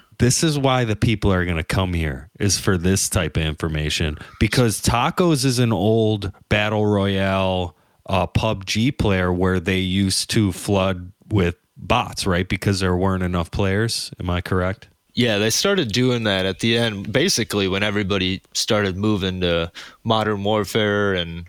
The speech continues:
Speaker 2: all that stuff. But, I mean, the bots in pub G are very, very noticeable that they're bots.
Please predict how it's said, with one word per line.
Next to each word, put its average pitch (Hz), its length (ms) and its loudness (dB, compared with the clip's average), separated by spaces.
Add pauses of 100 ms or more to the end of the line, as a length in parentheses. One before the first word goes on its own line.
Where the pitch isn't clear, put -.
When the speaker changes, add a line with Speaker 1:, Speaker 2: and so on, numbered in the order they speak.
Speaker 2:
all 101 220 0
that 107 260 -2
stuff. 85 560 -4
But, 98 320 0 (580)
I 147 120 0
mean, 151 200 0
the 131 80 2
bots 151 420 0
in 117 120 -6
pub 123 260 -2
G 120 360 0
are 98 120 0
very, 107 640 0
very 104 400 0
noticeable 107 680 0
that 95 200 0
they're 90 140 0
bots. 104 600 -2